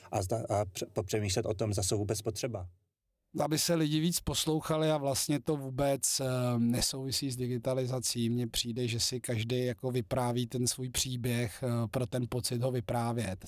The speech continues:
Speaker 2: Tak, eh, možná tomu ten covid trošku jako pomohl, že ty lidi se víc uzavřeli, ale přijde mi, že jako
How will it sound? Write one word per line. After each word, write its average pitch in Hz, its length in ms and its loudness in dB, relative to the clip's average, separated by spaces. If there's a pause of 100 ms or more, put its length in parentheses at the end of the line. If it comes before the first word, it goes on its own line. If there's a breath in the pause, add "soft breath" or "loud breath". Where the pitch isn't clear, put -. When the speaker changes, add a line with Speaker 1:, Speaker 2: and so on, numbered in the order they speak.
Speaker 2:
Tak, 113 380 -4
eh, 123 60 0 (920 soft breath)
možná 120 340 2
tomu 131 260 -2
ten 143 240 0
covid 120 320 0
trošku - 420 -2
jako 123 260 -2
pomohl, 117 460 0 (340)
že 110 160 -2
ty 110 120 -8
lidi 117 200 0
se - 180 -2
víc 120 260 -2
uzavřeli, 117 640 -2
ale 120 160 0
přijde 120 320 -2
mi, 120 160 2
že 120 220 0 (100)
jako 117 360 -2